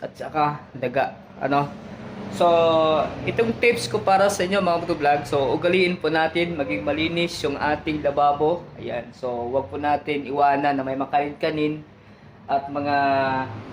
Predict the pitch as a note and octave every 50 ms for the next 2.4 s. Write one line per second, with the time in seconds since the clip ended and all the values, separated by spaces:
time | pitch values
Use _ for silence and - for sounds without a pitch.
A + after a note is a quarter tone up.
0 | - - - - - - - - - - - D#3+ D#3 - F3 F3+ F3+ G3 G3 G3
1 | G3 F3+ E3+ - E3 E3 E3 E3 D#3+ E3 E3 E3 D#3+ E3 D#3 D#3 D3+ D#3 - -
2 | F#3+ G3 G3+ F#3 D#3+ D3+ D#3 D#3+